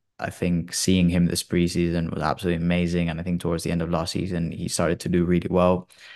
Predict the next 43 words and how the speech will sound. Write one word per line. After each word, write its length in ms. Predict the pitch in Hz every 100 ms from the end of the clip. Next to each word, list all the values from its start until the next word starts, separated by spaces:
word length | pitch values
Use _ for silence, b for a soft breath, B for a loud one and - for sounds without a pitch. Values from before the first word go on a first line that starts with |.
| B B -
And 140 | 98
I'm 80 | 107
gonna 160 | 120
go 80 | 131
with 160 | 123 123
Pablo 180 | 110 107
Cardona 320 | 98 101 117
because 280 | 110 92 92
I 80 |
think 340 | 95 107 98 - _ -
there 120 | 98
was 140 | 98
a 60 | 98
lot 280 | 101 113 110
of 100 | 95
hype 260 | 92 92
about 340 | 87 85 87 -
him, 320 | 117 135 - _
uh, 300 | 95 90 87
towards 440 | - 90 90 - -
the 160 | 87
start 400 | 85 - 92 90
of 180 | 90 87
last 300 | 95 92 90
season. 540 | - 90 87 104 131 - _ B B B B _
And 140 | 98 90
rightly 300 | 95 85 87
so, 300 | - 95 95
he 120 | 90
was 120 | 85
incredible. 520 | 87 85 98 92 95
He 120 | 92
had, 140 | 90 90
like, 140 | 92
an 60 | 87
incredible, 760 | 87 - 92 85 90 90 - -
uh, 260 | - 87 82
match 400 | 87 98 - -
winning 240 | 98 92
streak 380 | 90 - 92 90
with, 240 | 82 87 -
with 140 | 90
Ivancho. 680 | 90 98 98 98 92 92